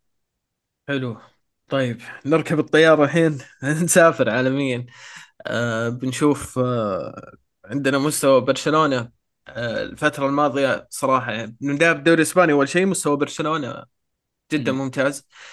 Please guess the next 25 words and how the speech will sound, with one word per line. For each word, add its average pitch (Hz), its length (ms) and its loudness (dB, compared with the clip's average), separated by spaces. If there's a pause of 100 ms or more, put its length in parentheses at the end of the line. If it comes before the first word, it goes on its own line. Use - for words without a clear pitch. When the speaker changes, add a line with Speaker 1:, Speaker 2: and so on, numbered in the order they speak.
(260)
Speaker 1:
آه، 117 1000 0 (160)
أعتقد 165 340 -4
حققوا 147 360 0
عشر 151 260 0
انتصارات، 147 560 0 (640)
آه، 127 360 0 (120)
حققوا 151 260 -4
السوبر 147 480 2
خلال 143 340 2
العشر 120 360 -4
انتصارات 135 540 -2
هذه، 135 340 -4 (640)
آه، 120 120 -4
بنتيجة 131 640 0
كبيرة 127 360 -4
صراحة 120 320 -6
على 123 140 -2
ريال 127 160 0
مدريد، 123 220 -4
ثلاثة 131 300 -4
صفر، 127 440 -10
ثلاثة 139 280 0
واحد 131 340 2
في - 80 -16
النهائي. 147 540 -4